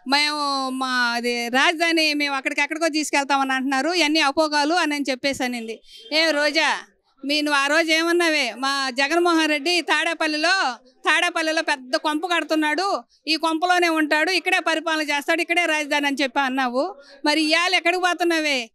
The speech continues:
ఇవాళ రుషికొండ ఏమన్నా నీ అమ్మ మొగుడిదా? జగన్మోహన్ రెడ్డి అమ్మ మొగుడిదా? ఏమన్నా రాజశేఖర్ రెడ్డి ఏమన్నా చేశాడా? వ-, వ-, ఇది వైజాగ్ రుషికొండ ఏమే? అక్కడ మరి అంతలా ప్యాలెస్ కట్టాడు,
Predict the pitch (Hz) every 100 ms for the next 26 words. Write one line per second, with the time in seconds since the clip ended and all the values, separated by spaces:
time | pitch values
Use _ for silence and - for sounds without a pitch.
0 | _ - 285 311 359 359 349 359 381 359
1 | 320 311 302 294 339 320 320 339 339 381
2 | 330 359 359 339 320 302 302 269 _ _
3 | 302 330 349 339 330 302 247 226 254 -
4 | - - 254 320 349 349 302 277 240 -
5 | _ 285 320 392 415 403 349 330 320 320
6 | 302 302 320 349 302 285 349 320 294 277
7 | 254 240 220 _ _ 277 285 285 349 370
8 | 370 320 339 311 294 285 302 370 330 254
9 | 285 508 - _ _ - - - 311 370
10 | 269 214 220 - 311 370 349 339 330 311
11 | 311 359 339 320 339 370 427 392 349 339
12 | 294 294